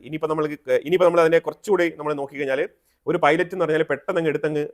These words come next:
ഏ, പോസ്റ്റിൽ അങ്ങ് ഇടാൻ പറ്റില്ല. അയാൾക്ക് കൃത്യമായിട്ടുള്ള എക്സ്പീരിയൻസ് വേണം. ഏ, ഒരു കമ്പനിയിൽ നിന്ന് മറ്റൊരു കമ്പനിയിലേക്ക് ജോലി മാറി കയറണം എന്നുണ്ടെങ്കിൽ തന്നെ വൺ ഇയർ ടൈം വേണം. വൺ ഇയർ നോട്ടീസ് പീരിയഡ് കൊടുക്കണം.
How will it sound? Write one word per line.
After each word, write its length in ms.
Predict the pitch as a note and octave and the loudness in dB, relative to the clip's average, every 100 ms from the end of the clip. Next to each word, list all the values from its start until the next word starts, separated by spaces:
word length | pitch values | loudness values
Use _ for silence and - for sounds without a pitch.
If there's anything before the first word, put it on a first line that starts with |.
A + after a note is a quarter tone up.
| - | -2
ഏ, 180 | B2 A#2+ G#2+ | 0 0 0
പോസ്റ്റിൽ 300 | C#3 D#3 D#3 | -2 0 -2
അങ്ങ് 140 | D3 | 0
ഇടാൻ 140 | C3 C3+ | 0 -2
പറ്റില്ല. 320 | - F#2 G2+ | -6 -14 -4
അയാൾക്ക് 220 | A#2+ D3 | -2 -2
കൃത്യമായിട്ടുള്ള 400 | C#3 B2 D3+ D3 | -4 -2 -2 0
എക്സ്പീരിയൻസ് 380 | B2 - C#3+ C3+ | -2 -2 -4 -2
വേണം. 200 | B2 C3+ C3+ | -4 -4 -2
ഏ, 160 | B2 - | -4 -2
ഒരു 140 | B2+ E3+ | -2 0
കമ്പനിയിൽ 440 | E3 D#3+ E3 D#3+ | -2 -2 -2 -2
നിന്ന് 140 | D#3 | -4
മറ്റൊരു 240 | E3+ C#3 D#3 | -4 -6 -6
കമ്പനിയിലേക്ക് 640 | D#3 D3+ D3+ D3+ D3 D#3 B2 | -8 -8 -6 -6 -6 -8 -6
ജോലി 340 | B2+ D3+ F#3 | -2 0 0
മാറി 280 | D#3 D3+ D#3+ | -2 -2 -2
കയറണം 440 | _ - C#3+ D3+ | _ -2 -2 -2
എന്നുണ്ടെങ്കിൽ 420 | D3+ C3+ C#3 C#3+ C3 | -4 -6 -6 -6 -8
തന്നെ 240 | A2+ C3 - _ _ _ - | -6 -8 -8 _ _ _ -4
വൺ 200 | B2 E3+ | -2 2
ഇയർ 120 | D3+ | 2
ടൈം 220 | C#3+ C3 A2+ | 2 0 -2
വേണം. 180 | D#2 - | -6 -4
വൺ 120 | C#3+ F#3 | -2 0
ഇയർ 120 | E3+ | 2
നോട്ടീസ് 280 | F3 F#3 E3 | 2 2 0
പീരിയഡ് 160 | E3+ | 0
കൊടുക്കണം. 280 | D#3 A2 | 0 -2